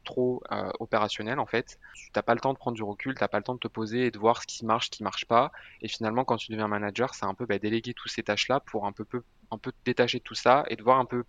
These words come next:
ce que tu fais de plus loin et te dire, ah oui, en fait, ça, on pourrait le faire mieux,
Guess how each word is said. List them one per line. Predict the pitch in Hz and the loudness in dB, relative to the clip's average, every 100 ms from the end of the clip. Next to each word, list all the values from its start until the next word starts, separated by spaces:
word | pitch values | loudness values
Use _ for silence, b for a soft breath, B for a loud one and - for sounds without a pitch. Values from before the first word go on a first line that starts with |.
| - | -10
ce | - | -14
que | - | -10
tu | - - | -8 -8
fais | - | -8
de | 113 104 - | -8 -10 -10
plus | - | -8
loin | 117 117 139 196 B B B | -2 0 0 -2 B B B
et | - | -6
te | 117 | -4
dire, | 113 131 | 2 2
ah | 117 | 4
oui, | 123 | 2
en | 131 | 2
fait, | - 127 | 0 -4
ça, | - - 131 | -4 0 0
on | |
pourrait | 123 117 | 0 -2
le | 107 | 0
faire | 113 107 | -2 0
mieux, | 117 131 | -2 -2